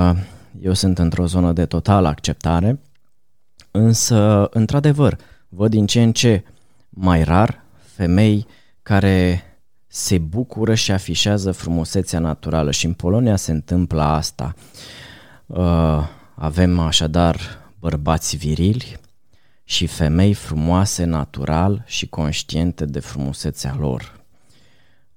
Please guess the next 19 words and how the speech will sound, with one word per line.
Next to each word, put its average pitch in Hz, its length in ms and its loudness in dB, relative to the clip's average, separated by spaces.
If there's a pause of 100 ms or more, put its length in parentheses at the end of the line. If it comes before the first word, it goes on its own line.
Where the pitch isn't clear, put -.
Poate 113 240 0
ar 110 80 4
fi 120 180 -2
de 113 140 4
luat 110 280 4
asta 78 540 -4 (300)
și - 320 -6
cu 80 180 -6
siguranță 92 580 2
eu 85 260 2
o 82 60 0
să 78 260 -4
iau, 76 580 0
um, 73 300 -4 (460)
asta 80 680 -2 (120)
din, 85 320 -4
uh, 78 260 0 (220)
Polonia 80 680 0 (540)
și 107 840 2